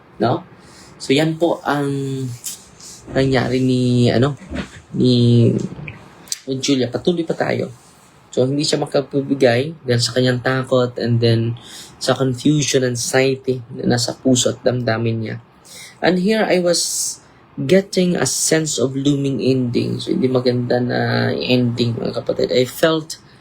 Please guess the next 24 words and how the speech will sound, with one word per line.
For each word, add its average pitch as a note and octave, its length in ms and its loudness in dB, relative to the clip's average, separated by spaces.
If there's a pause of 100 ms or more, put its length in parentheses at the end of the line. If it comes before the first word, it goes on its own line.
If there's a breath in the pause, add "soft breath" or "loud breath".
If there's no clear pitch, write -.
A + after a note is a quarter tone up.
(320 soft breath)
I D3 160 2
obtained D3 400 0
a C3+ 80 -4
full D#3 320 0
grasp D3 560 -4 (480)
of B2+ 160 0
what D#3 240 0
she - 240 0
felt - 800 -2 (580)
the B2+ 220 2
way D3+ 240 0
she D3 240 -2
did. - 240 -4 (240)
She - 160 -2
always C#3+ 480 0
felt C#3+ 400 -2 (440 soft breath)
threatened F3+ 560 2
in C#3 80 0
some B2 240 0
way, D#3+ 400 2
either C3 400 0
by B2+ 160 0
the B2 160 -4
cult E3+ 400 0